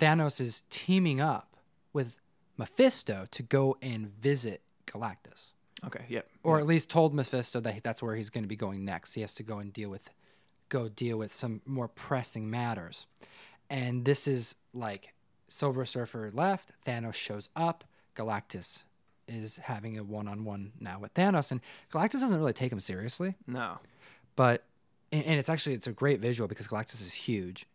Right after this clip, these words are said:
Speaker 1: and there's this little speck of Thanos. And Thanos just uses the gauntlet. He, um, he makes the planet that Galactus is about to devour, that he's standing on, just disappear.
Speaker 2: Shit.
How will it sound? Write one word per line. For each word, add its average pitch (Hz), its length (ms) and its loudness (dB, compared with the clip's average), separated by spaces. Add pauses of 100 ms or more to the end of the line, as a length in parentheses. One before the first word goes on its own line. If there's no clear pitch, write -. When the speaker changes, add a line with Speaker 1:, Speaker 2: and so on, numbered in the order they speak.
Speaker 1:
and 117 80 -8
there's 110 120 -4
this 95 140 -12
little 104 180 -10
speck - 500 -8 (200)
of - 160 -16
Thanos. - 440 -12 (680)
And 120 400 0 (160)
Thanos 180 540 2
just - 400 -4
uses 139 340 0
the 131 80 2
gauntlet. - 440 0 (360)
He, 127 220 -2
um, 107 440 -2 (240)
he - 100 -6
makes 151 200 -4
the 151 80 -6
planet 147 480 0
that 110 200 -4 (160)
Galactus 117 600 -4
is 110 120 -8
about 110 260 -4
to - 80 -10
devour, 110 480 0
that 104 140 -6
he's 101 100 -8
standing 104 460 -6
on, 196 240 -4 (680)
just - 240 -8
disappear. 120 540 -4 (320)
Speaker 2:
Shit. 220 800 -2